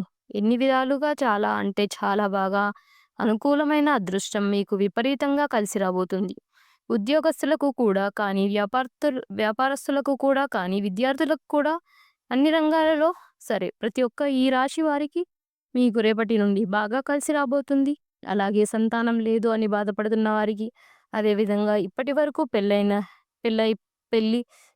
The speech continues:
జరగలేని బాధపడుతున్న వారికి, ముఖ్యంగా ప్రేమించుకున్న వారికి, పెళ్లి చేసుకోవాలని అనుకున్న వారికి, ప్రతి ఒక్కరికి కూడా రేపటి నుంచి మీరు కోన్-, కోరుకునే ప్రతి ఒక్క కోరిక అనేది నెరవేరబోతుంది.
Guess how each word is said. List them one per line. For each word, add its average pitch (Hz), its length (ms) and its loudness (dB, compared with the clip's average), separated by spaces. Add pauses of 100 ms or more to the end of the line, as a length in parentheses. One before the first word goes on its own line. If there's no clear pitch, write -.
(100)
జరగలేని 220 560 2 (140)
బాధపడుతున్న 214 640 0
వారికి, 214 440 0
ముఖ్యంగా 208 480 0
ప్రేమించుకున్న 226 600 0
వారికి, 226 400 0 (120)
పెళ్లి 208 240 0
చేసుకోవాలని 214 840 0
అనుకున్న 220 400 0
వారికి, 220 400 0 (340)
ప్రతి 247 240 -2
ఒక్కరికి 311 440 0
కూడా 220 320 2
రేపటి 196 360 0
నుంచి 196 340 0 (340)
మీరు 214 260 2
కోన్-, 214 300 0 (120)
కోరుకునే 220 460 0
ప్రతి 214 260 0
ఒక్క 214 220 -2
కోరిక 233 420 -2
అనేది 220 380 0
నెరవేరబోతుంది. 196 880 0